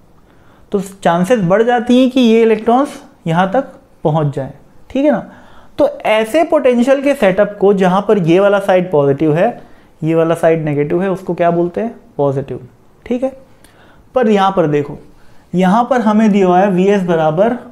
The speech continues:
minus one point two volt, क्योंकि इस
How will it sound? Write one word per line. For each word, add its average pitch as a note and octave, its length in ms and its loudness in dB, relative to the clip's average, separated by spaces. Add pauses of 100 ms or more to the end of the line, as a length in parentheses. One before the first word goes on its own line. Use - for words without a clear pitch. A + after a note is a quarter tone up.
(100)
minus F3+ 480 -2
one F3 160 -2
point D3+ 300 -6
two C3+ 180 -6 (200)
volt, C3 320 -4 (640)
क्योंकि C#4 240 0
इस D4 300 -4